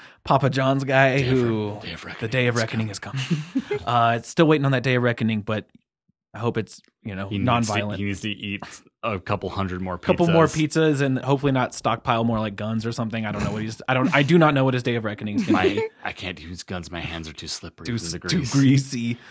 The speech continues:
Speaker 1: Um, but then Seth Rollins goes down. Buddy's still sitting there, and he's like, "Buddy, help us. Come on." And Buddy comes and kicks Big Show right in the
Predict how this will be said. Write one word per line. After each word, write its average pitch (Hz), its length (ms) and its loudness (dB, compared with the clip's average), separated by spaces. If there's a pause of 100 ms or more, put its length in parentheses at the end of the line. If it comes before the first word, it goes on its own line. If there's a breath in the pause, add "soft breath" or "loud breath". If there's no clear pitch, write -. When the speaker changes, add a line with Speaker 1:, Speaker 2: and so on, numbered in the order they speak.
(380 loud breath)
Speaker 1:
Um, 135 360 4 (100)
but 147 180 2
then 156 300 4 (160)
Seth 151 300 0 (220)
Rollins 139 380 4
goes 139 240 0
down. 135 340 2
Buddy's 131 300 -2
still 127 160 -4
sitting - 240 -6
there, 131 80 -6
and 127 80 -8
he's 123 100 -10
like, 127 160 -14
"Buddy, - 200 -2
help 185 220 -8
us. 175 140 -2
Come 180 180 -8
on." 165 140 0
And 131 100 -2
Buddy 160 200 2
comes 160 180 -2
and 113 100 -8
kicks - 220 -2
Big 156 220 -2
Show 165 100 2
right 147 160 4
in - 60 -8
the 120 80 -4